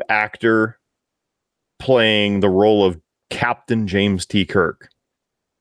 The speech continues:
That should not have been shared. Didn't need that information.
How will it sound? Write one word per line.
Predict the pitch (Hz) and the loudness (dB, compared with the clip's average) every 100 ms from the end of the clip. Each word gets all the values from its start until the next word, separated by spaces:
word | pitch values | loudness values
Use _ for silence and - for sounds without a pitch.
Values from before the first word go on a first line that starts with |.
| _ _ _ _ _ _ _ - _ _ | _ _ _ _ _ _ _ -20 _ _
That | 92 101 127 | -4 0 0
should | - 135 | -2 -2
not | 120 123 | 2 2
have | 123 | 2
been | 120 | -2
shared. | 113 - 127 95 80 _ _ 87 | -2 0 0 -2 -8 _ _ -4
Didn't | 113 127 117 | -2 -2 0
need | 120 127 | 0 2
that | 123 120 | 2 2
information. | 120 117 123 127 123 98 80 | 0 -2 0 2 0 -6 -12